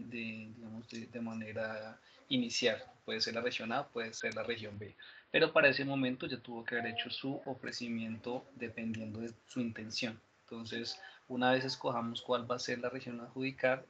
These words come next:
eh, ha-, haremos todo el análisis, los, los puntajes y el tema de, de la adjudicación se realizará en, en la audiencia.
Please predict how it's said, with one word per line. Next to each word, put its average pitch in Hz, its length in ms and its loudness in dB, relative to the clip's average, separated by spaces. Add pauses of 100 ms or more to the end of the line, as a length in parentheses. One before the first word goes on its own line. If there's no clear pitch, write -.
eh, 117 320 -6
ha-, 117 220 -4
haremos 117 300 -4
todo 127 140 2
el 120 40 0
análisis, 127 680 -2
los, 127 240 -12
los 127 180 -12
puntajes 131 600 -2 (320)
y 160 600 0
el 127 160 -4
tema 120 600 -2
de, 123 340 -4
de 127 160 -6
la 127 80 2
adjudicación 127 600 -2
se 127 140 -4
realizará 117 720 -4
en, 120 260 -10
en 127 140 -4
la 120 60 -2
audiencia. 117 520 -2